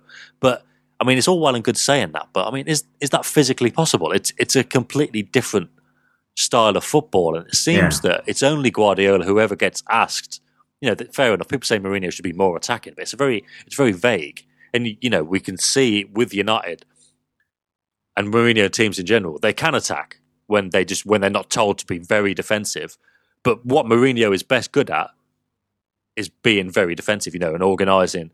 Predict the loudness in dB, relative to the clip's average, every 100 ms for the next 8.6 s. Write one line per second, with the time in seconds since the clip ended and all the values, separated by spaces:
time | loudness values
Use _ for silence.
0 | -8 -6 -2 -2 -2 -4 -2 -2 -4 -18
1 | -20 -6 -2 0 2 0 0 0 0 2
2 | 0 0 -8 _ _ _ -2 -2 2 2
3 | 2 -2 -10 -20 _ -2 -2 2 0 0
4 | 0 0 0 0 0 0 -2 -8 _ _
5 | -10 -2 -2 0 0 0 -2 -8 _ -6
6 | -2 -2 -2 -2 -2 -4 -4 -2 -2 -2
7 | -4 -4 0 2 2 2 0 -4 -6 -16
8 | -16 -10 -4 0 2 0